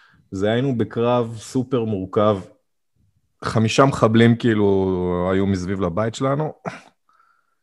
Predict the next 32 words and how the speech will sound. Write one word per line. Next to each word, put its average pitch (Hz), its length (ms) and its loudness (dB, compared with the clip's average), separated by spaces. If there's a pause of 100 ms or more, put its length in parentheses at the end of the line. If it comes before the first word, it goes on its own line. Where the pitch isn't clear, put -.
(140)
והיה, 107 960 4
הצלחנו 123 440 -4
להוריד, 107 320 0
נגיד, 104 280 -4
איזה 90 180 -6
שלושה, 117 580 2
והיה 101 340 4
אחד 117 320 2
עקשן, 117 480 2
כאילו, 101 360 -2
ש-, - 140 -14 (560)
כאילו, 92 320 -6
לא, 95 80 -2 (1080)
סירב 104 440 0
למות 110 440 0 (140)
בגדול, 123 460 0 (1080)
וכאילו, 104 380 0
אתה 135 100 0
יודע, 143 180 6
מלא 117 200 2
כוחות 135 360 -2
מסביב 127 520 -4
וזה, 123 420 -2
וכאילו, 104 260 -8
לא 139 100 -2
מצליחים 156 340 -6
לתפוס 127 320 -6
אותו, 101 320 -8
אני, 113 140 -8
כאילו, 156 180 -8
תופס 147 400 -4
קריזה, 98 440 -6